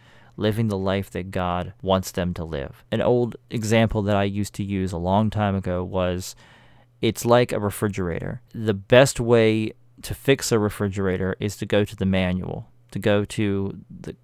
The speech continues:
the company that made the manual and to look at the manual and to say, "This is how you fix this refrigerator." If you try to fix it yourself, then there's gonna be pieces everywhere. You're, you're never gonna put it back together right. I,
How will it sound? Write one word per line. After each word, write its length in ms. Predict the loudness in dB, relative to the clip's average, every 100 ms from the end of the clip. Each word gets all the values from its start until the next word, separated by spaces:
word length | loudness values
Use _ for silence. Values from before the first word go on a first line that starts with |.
| -10
the 120 | -6
company 680 | 0 0 2 0 0 -4 -8 -6
that 180 | -2 2
made 320 | 4 4 2
the 80 | 2
manual 600 | 2 2 0 -2 -6 -8 -6
and 160 | -4
to 80 | -2
look 200 | -4 -4
at 80 | -4
the 80 | 0
manual 640 | 0 0 0 -2 -4 -6 -16 -20 _ _ -4
and 160 | -2
to 60 | -2
say, 420 | -2 0 0 -2 -6
"This 500 | -6 2 2 2 -4
is 260 | -4 -4
how 280 | -2 0 2
you 160 | 0 -2
fix 320 | -4 -6 -6
this 260 | -8 -8 -10
refrigerator." 720 | -6 -6 -4 -6 -8 -10 -16 _
If 160 | -6 0
you 140 | 0
try 200 | 4 4
to 60 | 4
fix 280 | 2 -2 -2
it 100 | -2
yourself, 560 | -2 2 2 2 -2
then 180 | -4 -2
there's 160 | -2 -4
gonna 140 | -6
be 100 | -6
pieces 460 | -6 -6 -4 -4 -2
everywhere. 640 | -2 -2 0 2 0 -4
You're, 220 | -6 -6 -4
you're 240 | -4 -2
never 240 | 0 0
gonna 160 | -2 -4
put 180 | -2 -4
it 80 | -2
back 200 | -4 -4
together 360 | 0 2 2
right. 380 | 2 2 0 -4 -10 -20 _ _ -12
I, 140 | -12